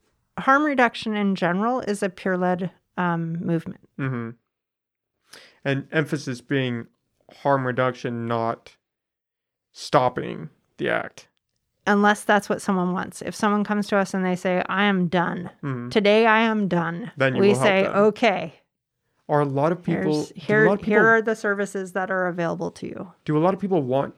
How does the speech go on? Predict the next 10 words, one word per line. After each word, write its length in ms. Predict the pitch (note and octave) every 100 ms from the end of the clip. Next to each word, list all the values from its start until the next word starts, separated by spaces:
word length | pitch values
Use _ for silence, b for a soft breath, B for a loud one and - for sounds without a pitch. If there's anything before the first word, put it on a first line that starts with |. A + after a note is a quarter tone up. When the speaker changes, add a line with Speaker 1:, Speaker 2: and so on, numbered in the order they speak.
| -
Speaker 2:
to 120 | -
stop 340 | - A3 A#3+ A#3
using 240 | B3+ B3+
drugs, 320 | B3 C#4+ D4
or 80 | E3
is 100 | C3
it, 280 | B2 A#2+ - _ _ _ _ _ -
this 200 | C#3 C3+
is 80 | A#2+
just, 360 | - B2 -